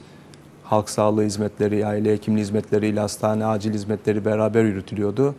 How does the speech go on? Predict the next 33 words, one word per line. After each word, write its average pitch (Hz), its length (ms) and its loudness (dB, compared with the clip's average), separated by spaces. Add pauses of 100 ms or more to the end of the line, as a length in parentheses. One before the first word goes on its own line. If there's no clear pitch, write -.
(280)
Şu - 180 -2
anda 113 460 4 (600)
aile 110 360 4
hekimleri 107 380 0
önce 107 200 0
hastaneden 107 600 0
başka 104 360 -2
bir 104 80 -2
yere 101 200 -2
çıktı. - 360 -4 (280)
Aile 110 320 4
hekimleri 110 400 2
ve 107 80 2
toplum 110 320 -2
sağlığı 107 300 0
merkezi 104 460 0
için 113 360 0 (100)
yeni 107 240 0
bir 104 140 -2
bina 107 300 0 (180)
bit-, - 380 -10
bitme, 104 360 -6
bitime 110 320 0
yaklaştığı 104 520 -2
yapılıyor. 101 560 -2 (540)
Hastanenin 113 600 2
içi 110 240 -2
de 113 280 6
tadilat 110 500 2
edilerek, 107 580 0 (380)
e, 104 280 -4
şartları 104 500 0
iyileştirildi. 107 960 0